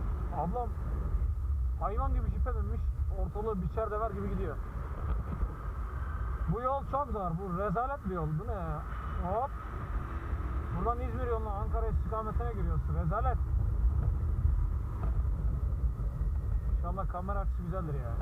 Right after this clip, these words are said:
Penna.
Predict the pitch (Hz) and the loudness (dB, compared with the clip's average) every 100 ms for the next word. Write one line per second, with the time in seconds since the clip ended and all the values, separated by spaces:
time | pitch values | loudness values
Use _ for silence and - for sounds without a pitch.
0 | - - - - - - - - - - | 0 0 -2 -2 -2 -2 0 0 0 -2
1 | - - - - - - - - - - | -2 -2 -2 -2 -2 -4 -4 -4 -4 -4
2 | - - - 175 214 226 240 240 240 240 | -4 -4 -4 -2 0 0 0 -2 -4 -4
3 | 233 226 226 220 214 208 202 185 | -4 -2 0 0 0 -2 -2 -4